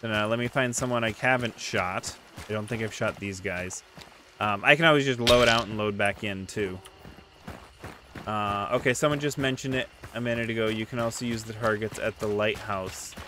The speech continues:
and Sweet Bellflower. Yes, I can, but part of the problem is I gotta shoot stuff at specific range.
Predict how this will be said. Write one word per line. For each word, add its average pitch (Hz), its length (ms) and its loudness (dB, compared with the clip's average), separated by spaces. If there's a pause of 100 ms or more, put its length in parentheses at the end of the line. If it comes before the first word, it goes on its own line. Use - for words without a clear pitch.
(480)
and 107 140 -4
Sweet - 300 -2
Bellflower. 98 600 0 (400)
Yes, 151 340 8
I 123 140 2
can, 151 300 4
but 131 120 -6
part 160 180 8
of 165 40 4
the 147 80 -2
problem 143 220 6
is 127 100 0
I 131 80 4
gotta 123 160 6
shoot 123 240 -4
stuff - 240 2
at 117 140 4
specific 110 500 -6
range. 98 400 -4